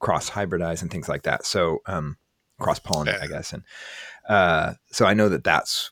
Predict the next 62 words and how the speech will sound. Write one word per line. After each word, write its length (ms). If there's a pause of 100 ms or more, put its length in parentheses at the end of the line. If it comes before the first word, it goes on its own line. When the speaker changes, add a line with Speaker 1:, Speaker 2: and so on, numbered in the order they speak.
Speaker 1:
one 220
of 80
the 40
bigger 300
worries. 320
And 100
so 140
in 80
this 160
case, 420
it's 220
not 300
the 80
same 420
in 120
that 200
sense. 420 (440)
Um, 240
Speaker 2:
It's 100
a 40
Speaker 1:
but 40
Speaker 2:
really 140
Speaker 1:
yeah, 140
Speaker 2:
good 80
point. 100
Speaker 1:
what 100
I 40
was 60
gonna 140
say 160
for 100
craft 320
brewers, 220
the 60
other 100
thing 160
is 140
that, 180
you 80
know, 160
one 220
of 80
the 100
struggles 380
with 100
craft 260
brewers 380
is 100
often 340
getting 420
really 180
good, 260
fresh, 520 (500)
top 380
grade 260
hops. 640
Um, 540 (680)
and 160
so, 340
you 100
know, 160
this, 320